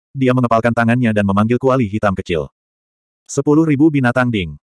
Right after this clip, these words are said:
Itu benar-benar senjata tingkat bumi. Di masa lalu, budidaya Lin Xuan terlalu rendah untuk mengeluarkan kekuatan aslinya.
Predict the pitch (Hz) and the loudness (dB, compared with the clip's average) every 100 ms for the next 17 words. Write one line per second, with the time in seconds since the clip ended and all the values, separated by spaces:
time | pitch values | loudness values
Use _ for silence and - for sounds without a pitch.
0 | _ _ _ _ 147 156 160 139 123 117 | _ _ _ _ -2 2 2 2 2 0
1 | 131 135 117 110 117 139 139 131 107 90 | 0 -2 0 0 0 -2 -2 -2 -2 -2
2 | 76 - _ - 151 139 143 139 104 101 | -6 -14 _ -6 -2 0 0 0 2 2
3 | 180 - - 143 143 135 139 135 131 123 | 0 -6 -2 0 2 2 2 0 0 -2
4 | 117 110 107 113 120 123 123 123 120 110 | 0 0 0 2 0 0 -4 -2 0 0
5 | 110 120 117 123 123 117 107 90 101 87 | 0 0 -2 -2 0 0 -2 -4 -4 -4
6 | 78 | -6